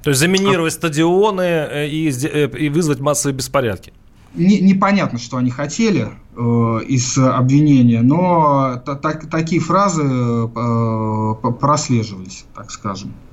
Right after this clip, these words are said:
Speaker 1: Но подождите, в, в этом случае они скрыли переписку, и, видимо, эти фразы содержатся в сообщениях, которым они, э,
Speaker 2: <laughs>
Speaker 1: или нет?
Speaker 2: Я, я такой переписки не наблюдал.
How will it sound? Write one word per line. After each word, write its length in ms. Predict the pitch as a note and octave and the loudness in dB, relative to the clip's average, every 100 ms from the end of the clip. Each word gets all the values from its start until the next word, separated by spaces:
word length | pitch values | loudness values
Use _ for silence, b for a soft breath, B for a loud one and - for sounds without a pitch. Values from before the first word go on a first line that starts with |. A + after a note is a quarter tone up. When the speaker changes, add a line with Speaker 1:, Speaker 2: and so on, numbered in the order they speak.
| - B B B | -20 B B B
Speaker 1:
Но 140 | D3 E3+ | -2 0
подождите, 440 | D3 E3+ E3 - | 0 -2 -2 -2
в, 40 | A2+ | -2
в 260 | C#3 A#2 | -4 -4
этом 140 | D3+ E3+ | -2 0
случае 300 | G3 - E3 | -2 0 0
они 240 | E3 F3 - | 2 0 -2
скрыли 320 | - - E3+ | -4 0 0
переписку, 840 | D3+ D#3+ E3+ C#3+ B2 A#2+ D#3 D#3 D3 | 2 0 -2 -2 -4 -2 -2 0 0
и, 180 | C3+ C#3 | -2 -2
видимо, 320 | D#3 C#3+ D3 | 0 0 0
эти 140 | C3+ | -2
фразы 380 | D#3 C#3+ C#3 D3 | -2 0 0 0
содержатся 720 | C#3+ C#3 B2 A#2+ C3 B2+ C#3+ | -2 -2 -2 -2 -2 -2 -2
в 200 | C3+ B2+ C3 | -2 -2 -2
сообщениях, 600 | - C#3 - C3+ C3 B2+ | 0 -2 -2 -4 -4 -4
которым 420 | B2+ C#3 C3+ C3 | -4 -2 -2 0
они, 380 | C3 C3 C3 B2+ B B B | -2 -2 -4 -6 B B B
э, 140 | A#2+ D#3+ E3 - | -2 0 -2 -10
Speaker 2:
<laughs> 240 | - - - | -20 -16 -4
Speaker 1:
или 180 | C#3 F3 | 0 2
нет? 220 | D3+ B2 | 2 0
Speaker 2:
Я, 140 | E3+ - - - - - | -2 -4 -10 -18 -12 -2
я 220 | C#3+ F3 | 0 0
такой 280 | - - D3+ | 0 -2 0
переписки 540 | D3+ D3 D#3+ - C#3+ | 0 0 -2 -2 2
не 80 | C#3 | 4
наблюдал. 540 | C3+ B2+ C3 A#2 G2+ | 4 2 0 0 -4